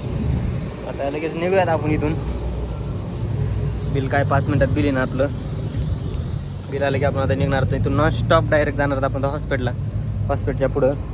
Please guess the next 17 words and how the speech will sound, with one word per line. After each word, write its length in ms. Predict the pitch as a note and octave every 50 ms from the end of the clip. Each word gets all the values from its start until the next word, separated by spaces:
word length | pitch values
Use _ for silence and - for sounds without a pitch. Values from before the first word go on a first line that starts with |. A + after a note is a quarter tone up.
| - G2+ G#2 G2+ G2+ G2+ G2 G#2 G2+ - - - - - G2+ - - - - - - - - - - - - - - - -
तर 60 | C3 C3
बघूयात, 300 | - D3 D3+ D#3 D3+ D3 - - - - - - - - - - -
तिथं 120 | - -
जाऊन 160 | - C3+ C3 C3 -
थांबूयात. 240 | C#3 C3+ B2+ B2+ B2+ - - - - - - - - - - - - - - - - - - - - - - - - - - - - - - - - - - - - -
So 60 | D3+ C#3 C#3+
गाईज, 200 | D#3 D#3+ D#3 D3 -
तर 60 | E3 D3+
आता 220 | D#3 D3 - D#3
वाजले 340 | D3 D3+ D#3 D#3 D3+ D3+ D3+
तर 380 | D3 C#3+ D3 D3+ D#3 D3+ D3+ D3 - -
संध्याकाळचे 440 | D3+ C#3+ C#3+ C3+ C3+ C3+ - C#3 C3+
सहा 260 | - - D3 C#3+ C3+ C#3 - - - - - -
आणि 120 | B2+ C3
गाडी 240 | B2+ C#3 C#3+ C#3 C#3
वगैरे 260 | C#3+ C#3 C#3 C#3+ C#3+
धुवून 300 | C#3 C#3 C#3+ C#3+ C#3 C#3+